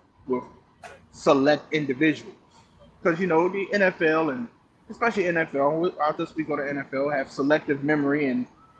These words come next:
they, they put out what they wanna put out. So it's gonna be very interesting to see if, if the N F L says, "To hell with it,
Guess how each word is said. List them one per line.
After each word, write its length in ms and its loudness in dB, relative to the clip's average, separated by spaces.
they, 340 6
they 100 2
put 200 2
out 160 6
what 80 0
they 100 -2
wanna 240 -2
put 160 -10
out. 220 -10
So 640 -2
it's 120 -12
gonna 160 4
be 120 0
very 380 4
interesting 480 -6
to 80 -2
see 460 2
if, 460 0
if 100 -2
the 120 -4
N 180 2
F 180 4
L 180 6
says, 580 0
"To 100 -2
hell 280 6
with 160 2
it, 140 -2